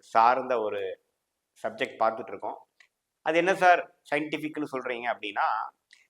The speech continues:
எந்தவித மூட நம்பிக்கைக்குள்ளேயும் போகாமல், இந்த யோகா இருக்கு, அந்த யோகா இருக்குங்கிறதுலாம் எடுத்துக்காமல், செவ்வாய் தோஷம், ராகு கேது தோஷம்லாம் சொல்லாமல், ஒரு ஒரு கிரகமும் ஒரு ஒரு இடத்துலயும் இருந்தா கர்மா எப்படி செயல்படுகிறது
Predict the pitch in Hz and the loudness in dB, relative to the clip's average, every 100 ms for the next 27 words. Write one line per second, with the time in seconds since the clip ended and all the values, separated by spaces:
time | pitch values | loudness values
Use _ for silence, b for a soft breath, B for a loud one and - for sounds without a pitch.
0 | _ - 143 185 202 208 185 170 151 180 | _ 0 0 2 2 2 4 4 4 2
1 | 196 196 175 170 170 165 156 151 160 160 | 4 4 2 0 -6 -6 -4 -2 -2 -4
2 | 131 127 123 127 127 127 139 151 147 143 | 2 2 4 0 -2 -6 -4 2 4 4
3 | 139 139 127 131 131 127 143 139 135 135 | 4 4 2 0 -2 0 0 0 2 2
4 | 117 - 120 117 117 113 120 120 110 113 | 0 -8 -16 -16 -14 -2 0 0 -4 -14
5 | 117 104 101 110 _ _ _ _ _ _ | -6 -6 -4 -10 _ _ _ _ _ _
6 | _ _ - 147 139 151 139 123 120 120 | _ _ -4 -2 6 8 8 4 -2 -4
7 | 120 117 127 151 151 131 120 113 113 110 | -2 4 6 6 2 -2 -6 -4 -8 -8
8 | 113 107 107 - 98 98 98 98 _ _ | -12 -6 -6 -6 -10 -8 -8 -12 _ _
9 | _ _ _ _ _ _ _ _ _ _ | _ _ _ _ _ _ _ _ _ _
10 | _ 120 175 220 233 175 165 175 190 220 | _ 0 6 10 10 8 6 4 0 -6
11 | - 151 170 175 156 156 165 185 185 139 | 0 6 8 8 8 4 0 -4 -4 -6
12 | 156 151 156 175 - _ - 151 170 185 | -6 2 4 4 -2 _ 2 4 4 2
13 | 175 143 - 151 135 110 104 95 92 95 | 2 2 -2 -6 -4 -6 -6 -10 -6 -8
14 | 98 | -8